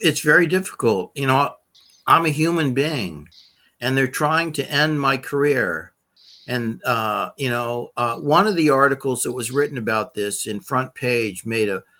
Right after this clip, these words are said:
I think, a really important point.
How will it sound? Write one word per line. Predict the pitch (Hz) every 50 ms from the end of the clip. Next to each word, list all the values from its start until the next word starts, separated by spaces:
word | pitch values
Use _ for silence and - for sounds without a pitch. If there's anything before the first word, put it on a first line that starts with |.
| _ _ _ _ _ -
I | 120 117
think, | - - 123 113 -
a | 110
really | 107 113 123 123 123 123 110 95 - _ _ _ -
important | - 113 104 - - 127 117 107 98 101 -
point. | - 117 117 107 95 87 82 -